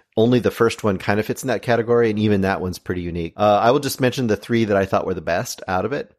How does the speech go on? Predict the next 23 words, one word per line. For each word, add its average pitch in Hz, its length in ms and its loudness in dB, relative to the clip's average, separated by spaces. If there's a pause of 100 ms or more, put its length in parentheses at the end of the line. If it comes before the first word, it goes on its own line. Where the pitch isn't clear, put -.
(200)
but 120 140 0
all 226 160 4
of 214 60 2
them 175 160 2
are 110 180 -2 (100)
at 120 120 -2
least 131 340 -2
good. 92 500 0 (400)
Uh, 98 220 2
but 110 140 -2
the 113 80 0
ones 127 140 2
I 127 60 4
thought 117 180 0
were 101 100 0
really 117 180 2
good, 104 320 0
uh, 95 180 -4
one 98 140 0
was 117 140 -4
called 104 240 0
Shanghai 110 500 0
Dragon, 98 640 -2